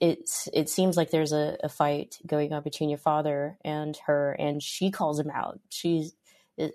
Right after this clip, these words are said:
is like, you know, "You're with the C I A, aren't you?" Um, so did she not know either? I mean, I, I don't think you included the, the story of how they even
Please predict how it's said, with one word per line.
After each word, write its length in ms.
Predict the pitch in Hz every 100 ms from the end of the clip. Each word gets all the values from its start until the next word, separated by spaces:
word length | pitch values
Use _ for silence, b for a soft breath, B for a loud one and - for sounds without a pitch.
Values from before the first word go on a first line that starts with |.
| -
is 220 | 127 151
like, 260 | 147 - 175
you 60 |
know, 100 | 151
"You're 200 | 139 185
with 160 | 185 175
the 80 | 151
C 240 | - 190
I 140 | 160 156
A, 280 | 175 160
aren't 340 | 151 240 269 -
you?" 240 | - 202 _ _ _ _ _ _ _ _ -
Um, 420 | 170 160 147 156 -
so 140 | -
did 180 | 175 190
she 200 | - 233
not 260 | 226 175 -
know 580 | 220 214 214 226 233 -
either? 400 | 175 202 269 302
I 60 | 240
mean, 320 | 175 170 175 -
I, 160 | 208 -
I 140 | 208
don't 140 | 254 262
think 200 | 240 233
you 100 | 202
included 440 | 190 196 185 160
the, 240 | 160 160 -
the 120 | 160
story 260 | - 175 165
of 80 |
how 180 | - 160
they 180 | 156 170
even 220 | 175 147